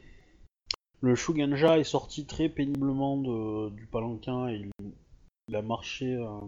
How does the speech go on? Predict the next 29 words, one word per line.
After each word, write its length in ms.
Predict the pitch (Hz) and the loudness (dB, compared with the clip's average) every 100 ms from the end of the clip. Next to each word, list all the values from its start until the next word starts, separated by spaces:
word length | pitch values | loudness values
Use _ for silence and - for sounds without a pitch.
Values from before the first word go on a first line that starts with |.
| 107 - - - - - _ _ | -12 -18 -20 -20 -20 -20 _ _
très 160 | - 131 | 0 2
lentement 640 | 131 127 143 147 151 151 | 2 2 6 6 8 6
et 60 | 139 | 4
n'a 180 | 117 113 | 2 0
pas, 520 | - 123 123 123 120 | 2 2 4 4 2
euh, 380 | 113 113 110 107 107 - - - - - _ _ | 0 -2 -2 -4 -6 -16 -20 -20 -20 -20 _ _
ne 80 | 110 | -10
sait 240 | - - - | -8 -8 -4
pas, 400 | 117 117 113 107 | -2 0 0 -2
comment 220 | 113 110 | -6 -10
dire, 240 | 110 110 113 101 | -10 -8 -8 -8
euh, 260 | 98 98 95 98 - - - - _ _ | -8 -10 -12 -14 -18 -20 -20 -20 _ _
a 80 | 104 | -6
laissé 220 | 113 131 | -2 -2
parler 240 | 123 120 131 | 0 0 0
sa 140 | 120 | -2
magie 300 | 120 117 135 | 0 0 -2
plus 320 | 135 123 - | -6 -8 -10
que, 280 | - 117 113 - 107 | -6 -4 -4 -6 -8
que, 320 | 117 110 107 | -6 -6 -6
que 160 | - | -10
son 180 | 104 120 | -10 -10
corps. 420 | 113 107 101 - - - - - _ _ _ | -4 -2 -2 -6 -20 -20 -20 -20 _ _ _
Et 200 | 104 104 | -4 -2
il 140 | 107 107 | -2 -2
a 80 | |
même 280 | 104 110 113 | 0 0 0
été, 380 | 110 - 120 123 | -2 -4 -2 2
euh, 460 | 113 104 101 101 | 2 0 -2 -2